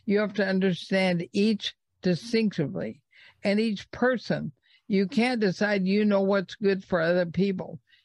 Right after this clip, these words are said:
You learn to read the system, how it's working, how it's expressing itself, and you design for the customer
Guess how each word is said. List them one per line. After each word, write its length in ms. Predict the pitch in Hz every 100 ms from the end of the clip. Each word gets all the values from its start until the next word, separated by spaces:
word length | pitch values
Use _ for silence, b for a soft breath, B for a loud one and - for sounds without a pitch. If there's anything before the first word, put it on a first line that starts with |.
| -
You 220 | 196 196
learn 480 | 185 196 226 254 233
to 120 | 196
read 380 | 185 196 208 185
the 100 | 170
system, 600 | - 220 220 - 160 147
how 280 | 143 196 208
it's 240 | 202 -
working, 500 | 170 151 151 160 170 B B B
how 240 | 175 220
it's 160 | 233 -
expressing 760 | 208 185 - 202 190 - 180 175
itself, 600 | 202 202 175 151 156 147 _ B B -
and 280 | 190 190
you 160 | 185 190
design 680 | 175 170 202 214 226 220 175
for 240 | 202 180
the 140 | 165
customer 760 | 151 190 220 - 208 190 180